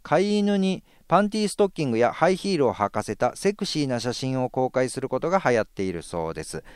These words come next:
ネットユーザーたちは笑いながら盛り上がり、さらに多くのセクシー写真に期待。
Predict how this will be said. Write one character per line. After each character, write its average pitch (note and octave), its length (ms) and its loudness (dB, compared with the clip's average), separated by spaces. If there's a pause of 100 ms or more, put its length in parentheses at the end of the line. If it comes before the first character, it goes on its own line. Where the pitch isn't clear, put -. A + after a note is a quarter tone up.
(320)
ネ C3+ 100 0
ッ D3 40 0
ト - 140 0
ユ A#3+ 180 -2
ー - 20 -2
ザ E3 160 6
ー C3+ 40 4
た C3+ 120 2
ち B2 120 -2
は A2+ 140 4
笑 C#3 280 6
い D#3+ 40 -2
な D#3 120 2
が D3+ 120 2
ら C#3 100 6
盛 A#2+ 200 0
り A#2 60 4
上 A2+ 80 4
が G#2+ 100 2
り、 C3 200 -2
さ E3 160 0
ら C#3+ 120 2
に A2+ 220 -4
多 B2 240 -2
く A2+ 100 -6
の C3+ 100 -6
セ B2 140 -4
ク - 120 -10
シ A#2 200 -4
ー G#2 40 -8
写 A2+ 160 -2
真 A2 240 -4
に E3 120 -6
期 - 220 -18
待。 E2+ 400 0